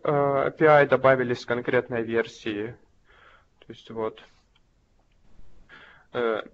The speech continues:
и также можем посмотреть вообще, как, э, ну, то есть какие A P I есть в этой версии.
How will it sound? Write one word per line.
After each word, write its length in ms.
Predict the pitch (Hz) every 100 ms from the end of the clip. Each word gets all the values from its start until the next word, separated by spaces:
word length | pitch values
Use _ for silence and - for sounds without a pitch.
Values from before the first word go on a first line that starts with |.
| _ -
и 220 | - 165 156
также 320 | 135 131 127
можем 320 | 123 135 123
посмотреть 760 | 120 - 117 113 143 147 147 123
вообще, 800 | 110 - - 135 127 110 101 - _
как, 540 | 120 117 - - - - - _ -
э, 340 | 127 117 110 110
ну, 120 | 104
то 140 | - 123
есть 160 | -
какие 500 | - 123 135 127 113
A 380 | 104 - - 110
P 160 | - 117
I 380 | 135 120 - -
есть 460 | 110 110 95 -
в 40 | 101
этой 240 | 98 98
версии. 720 | 95 95 - - 95 95